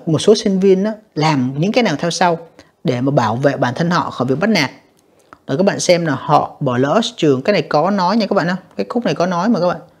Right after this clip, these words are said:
Ờ, khúc nãy mình mới đọc đâu rồi ta? Đây nè các bạn ha. Nè các bạn, cái này nói nè các bạn, tám phần trăm học sinh, những người trả lời nói rằng họ bỏ lỡ trường nhưng mà ít nhất là một lần trong suốt năm học là bởi vì là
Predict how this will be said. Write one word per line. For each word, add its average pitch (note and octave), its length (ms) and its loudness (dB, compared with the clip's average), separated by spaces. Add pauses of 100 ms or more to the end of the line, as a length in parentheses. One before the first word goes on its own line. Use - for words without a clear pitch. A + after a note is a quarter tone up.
(680)
Ờ, C#3+ 260 -6
khúc - 160 -4
nãy D3+ 120 -2
mình D#3+ 200 0
mới D3 120 -2
đọc D#3 220 -4
đâu C#3+ 160 -4
rồi C3 100 -6
ta? C#3 160 -8 (2750)
Đây F3 100 2
nè D#3+ 80 4
các F3+ 80 4
bạn E3+ 120 2
ha. E3+ 100 0 (680)
Nè C#3 80 -4
các F3+ 120 2
bạn, D#3+ 180 0
cái - 100 -16
này F3+ 160 2
nói D3+ 160 2
nè G3+ 60 -2
các F3+ 80 0
bạn, D#3+ 160 -2
tám G3 180 2
phần E3 180 -2
trăm E3+ 240 0
học D3+ 180 -4
sinh, E3+ 240 0
những F3+ 280 0
người E3 100 2
trả C3 140 0
lời C3+ 180 0
nói D#3+ 140 0
rằng C#3 180 0
họ C3 120 -6
bỏ C3+ 200 0
lỡ C3+ 300 0
trường C#3 200 2
nhưng E3+ 120 -2
mà D3 100 -6 (100)
ít A#3 200 0
nhất C#4 200 4
là C3+ 120 -2
một C3 260 -4
lần B2+ 200 -4
trong D#3+ 140 -4
suốt A#3 120 -4
năm E3+ 160 -2
học C#3+ 200 -6
là D3+ 100 -2
bởi B2+ 200 0
vì C3 160 0
là B2 180 -4